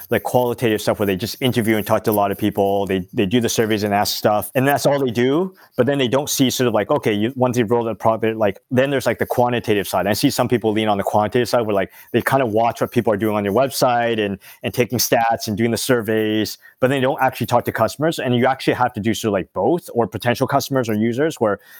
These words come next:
because I think with the quantitative side, you get to see what really happens. And you can also find out where I'm like, "Oh, like, why are they dropping off here? Like, why are they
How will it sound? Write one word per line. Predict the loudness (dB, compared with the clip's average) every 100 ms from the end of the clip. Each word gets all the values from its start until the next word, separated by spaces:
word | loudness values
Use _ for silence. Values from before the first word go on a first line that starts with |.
| -4
because | -2 0
I | 0
think | -2 -4 _ -20 -20 _
with | -6 -2 -2
the |
quantitative | 0 0 0 0 0 0
side, | 0 2
you |
get | 2 0
to | 0
see | 0 2 0 -6 -4
what | -2 0
really | 2 2 2
happens. | 0 0 0 0 0 0 -2 -4 -10 -8
And | -2 2
you | 2
can | 0
also | 0 0 0
find | 0 0 0
out | 0
where | 0
I'm | 0
like, | -2 -2 -2
"Oh, | 0 0
like, | 0 -2 -4 -14 _
why | 0 2
are |
they | 0
dropping | 0 0 0 0
off | 0 0
here? | 0 2 2
Like, | 0 0
why | 0 0 0
are |
they | -2 -4